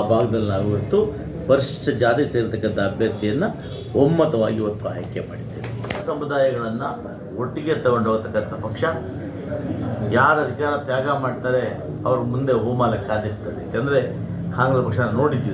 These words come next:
ನಾವು, ತ್ಯಾಗ ಮಾಡಿದವ್ರಿಗೆ ಕಾಂಗ್ರೆಸ್ ಪಕ್ಷದಲ್ಲಿ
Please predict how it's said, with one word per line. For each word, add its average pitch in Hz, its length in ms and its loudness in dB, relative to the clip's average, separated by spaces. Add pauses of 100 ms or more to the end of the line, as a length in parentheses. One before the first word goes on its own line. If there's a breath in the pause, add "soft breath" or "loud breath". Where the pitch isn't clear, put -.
ನಾವು, - 160 -4 (1300)
ತ್ಯಾಗ 131 220 4 (160)
ಮಾಡಿದವ್ರಿಗೆ 143 500 4 (1120)
ಕಾಂಗ್ರೆಸ್ 113 340 2
ಪಕ್ಷದಲ್ಲಿ 160 400 2